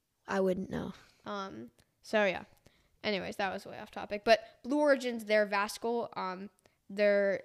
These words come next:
Speaker 2: space tourism is just the first step for them to, first of all, make n-, make money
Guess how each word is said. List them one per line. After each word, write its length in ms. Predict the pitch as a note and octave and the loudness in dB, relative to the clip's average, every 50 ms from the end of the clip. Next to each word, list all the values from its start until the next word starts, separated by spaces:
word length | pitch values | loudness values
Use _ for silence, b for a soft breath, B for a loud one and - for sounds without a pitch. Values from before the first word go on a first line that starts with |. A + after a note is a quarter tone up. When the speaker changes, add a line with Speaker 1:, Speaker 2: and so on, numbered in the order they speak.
| _ _ _ | _ _ _
Speaker 2:
space 300 | - - - A#3+ A#3+ A#3+ | -20 -2 0 0 0 2
tourism 320 | - C#4 A#3 A3+ B3 A#3+ | 0 -2 -2 -2 -4 -4
is 100 | A3 G#3+ | -6 -6
just 180 | G3 G#3 G3+ - | -8 -10 -12 -12
the 60 | G3+ | -14
first 280 | F#3+ - G#3 G3+ G3 - | -12 -10 -10 -10 -10 -8
step 360 | - G3+ G3+ G#3+ G#3 - - | -6 -6 -6 -6 -6 -12 -12
for 80 | - G#3 | -8 -8
them 200 | G3 F#3+ F#3+ F#3+ | -6 -6 -8 -8
to, 120 | - F#3+ | -10 -10
first 220 | F#3 - G3 F#3+ - | -8 -8 -10 -10 -8
of 60 | F#3+ | -10
all, 120 | F#3 F#3 F3+ | -8 -8 -4
make 220 | F#3+ F#3+ F#3 F#3+ | -4 -4 -4 -4
n-, 120 | G#3 F#3+ - - _ | -8 -10 -10 -12 _
make 280 | G3 G3 G3 F#3 F#3+ - | -10 -8 -8 -8 -10 -10
money 380 | F#3+ F#3+ F#3+ F#3+ G3 G3+ G3+ | -10 -8 -6 -6 -8 -8 -10